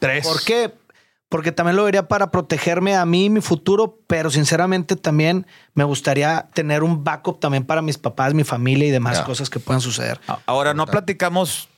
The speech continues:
Speaker 3: digo, voy a hacer este paréntesis, ya no sé en qué
Speaker 1: Ujú.
Speaker 3: etapa vamos, ya vamos a terminar, pero es importante mencionar algo que no mencionamos, en el tema de comparar el producto inmobiliario.
Speaker 1: Ujú.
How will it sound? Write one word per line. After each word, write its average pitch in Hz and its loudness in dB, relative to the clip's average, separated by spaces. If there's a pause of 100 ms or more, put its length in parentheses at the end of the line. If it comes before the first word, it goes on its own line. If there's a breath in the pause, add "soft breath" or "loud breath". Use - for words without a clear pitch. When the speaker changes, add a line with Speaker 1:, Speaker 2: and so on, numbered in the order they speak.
Speaker 3:
digo, 143 0
voy 139 2
a 143 2
hacer 170 0
este 175 -2
paréntesis, 147 -2
ya 131 0
no 139 -4
sé 147 0
en 139 -4
qué 147 0
Speaker 1:
Ujú. 170 -4
Speaker 3:
etapa 143 -2
vamos, 135 -2
ya 127 0
vamos 131 -2
a 135 -2
terminar, 117 0
pero 104 0
es 104 0
importante 131 -4
mencionar 123 -2 (920 soft breath)
algo 117 -4
que 135 -2
no 123 0
mencionamos, 92 -2
en 117 0
el 113 -6
tema 147 -2
de 151 0
comparar 120 -2
el 120 -2
producto 110 -2
inmobiliario. 95 0
Speaker 1:
Ujú. 160 4